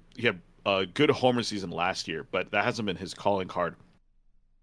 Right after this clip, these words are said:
But he's been an R B I machine for the Red Sox.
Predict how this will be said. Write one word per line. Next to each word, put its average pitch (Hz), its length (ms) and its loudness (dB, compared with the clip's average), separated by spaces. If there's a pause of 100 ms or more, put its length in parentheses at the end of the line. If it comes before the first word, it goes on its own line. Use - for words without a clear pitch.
(220)
But - 80 -10
he's 131 140 2
been 180 140 6
an 127 80 6
R 92 180 2
B 117 160 4
I 107 60 2
machine 117 500 0
for 101 140 -4
the 85 80 -4
Red 107 240 2
Sox. 110 400 2